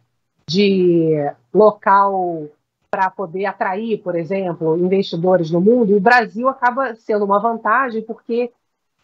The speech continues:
na Argentina vai ficar tudo muito mais caro. Então, você tem, é, por exemplo, o benefício de se produzir, é, no Brasil, favorecendo aí pelo custo-benefício que a dolarização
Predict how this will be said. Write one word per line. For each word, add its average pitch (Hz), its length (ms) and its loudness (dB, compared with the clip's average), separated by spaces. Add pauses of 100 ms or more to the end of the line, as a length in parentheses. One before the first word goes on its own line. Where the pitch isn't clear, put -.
(120)
na 247 140 6
Argentina 208 460 -4
vai 240 100 0
ficar 233 220 -8
tudo 240 180 -10
muito 240 320 -4
mais 277 220 -2
caro. 147 500 -2 (480)
Então, 196 320 2
você 233 180 0
tem, 233 560 0
é, 180 520 2 (500)
por 214 120 4
exemplo, 202 460 2
o 214 40 0
benefício 214 680 -2
de 208 480 4 (260)
se 226 160 0
produzir, 208 840 2 (180)
é, 165 680 2 (460)
no 190 180 2
Brasil, 190 600 -2
favorecendo 220 840 0
aí 180 180 -2
pelo 214 220 0
custo-benefício 208 1080 0
que 208 100 0
a 190 40 4
dolarização 185 920 0